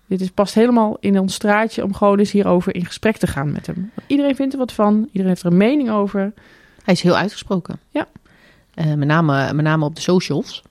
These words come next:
Speaker 1: Mhm.
Speaker 2: Ehm, dus ja, dat is echt reden genoeg om eens in gesprek te gaan wat hem dan zo beweegt en,
Speaker 1: Ja.
Speaker 2: eh,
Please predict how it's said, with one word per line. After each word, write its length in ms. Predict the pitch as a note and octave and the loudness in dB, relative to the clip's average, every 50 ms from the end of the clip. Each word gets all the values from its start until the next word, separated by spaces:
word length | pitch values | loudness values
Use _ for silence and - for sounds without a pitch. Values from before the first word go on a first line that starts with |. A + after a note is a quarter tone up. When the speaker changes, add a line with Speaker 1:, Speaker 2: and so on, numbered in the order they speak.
| _ | _
Speaker 1:
Mhm. 220 | - G3 F#3 F3 A3+ C4+ - - - - _ - | -4 -2 -2 -2 -2 -6 -8 -12 -20 -20 _ -6
Speaker 2:
Ehm, 440 | - F#3 F3 E3+ E3 D#3+ D#3 D#3 D#3 D3+ D3+ - _ _ _ _ _ _ _ _ _ _ _ _ _ _ _ _ _ _ _ _ _ - | -2 0 2 2 2 2 0 0 -2 -4 -6 -10 _ _ _ _ _ _ _ _ _ _ _ _ _ _ _ _ _ _ _ _ _ -8
dus 220 | - D#3 C#3 - | -6 -6 -4 -2
ja, 300 | E3+ F3+ F3+ C#3+ C3 - _ _ - | -2 -2 -2 -2 -4 -8 _ _ -20
dat 280 | - - - C#3+ - | -10 -6 -4 -4 -2
is 160 | - C#3 - - | -2 -4 -4 -2
echt 260 | - D3 C#3 - - | -2 -2 -2 -2 -2
reden 520 | D#3 D3 D3 E3 F#3 G3+ F3 D3+ C#3+ - - - | -4 -2 0 2 4 4 4 4 2 0 -2 -6
genoeg 400 | - D3+ - D#3 F#3+ G#3 F#3+ - | -10 -4 0 2 2 2 0 -2
om 180 | - - D3 | -4 -4 -2
eens 160 | D3 C#3+ - - | -2 -4 -4 -6
in 160 | D3+ C#3 C#3 | -6 -6 -6
gesprek 260 | - - - - - | -8 -8 -10 -8 -8
te 100 | - G3 | -8 -8
gaan 440 | - - - A#2 A#2 - A2+ G2+ E3 | -6 -4 -4 -4 -4 -4 -6 -6 -4
wat 180 | D#3+ D#3+ - | -6 -6 -4
hem 160 | - E3 D#3+ D#3 | -4 -4 -2 -2
dan 240 | D3+ C#3+ C#3 C#3 | -2 -4 -4 -4
zo 260 | - - D3 C#3 C3+ C3 | -4 -2 -2 -2 -2 -2
beweegt 540 | C#3 C3+ C3 D#3+ A#3 C4 - - - - | -2 -2 -2 -2 -2 -4 -6 -8 -12 -12
en, 200 | - D3 D3+ D3+ D#3 | -10 -8 -6 -4 -4
Speaker 1:
Ja. 80 | - | -2
Speaker 2:
eh, 60 | D3+ | -2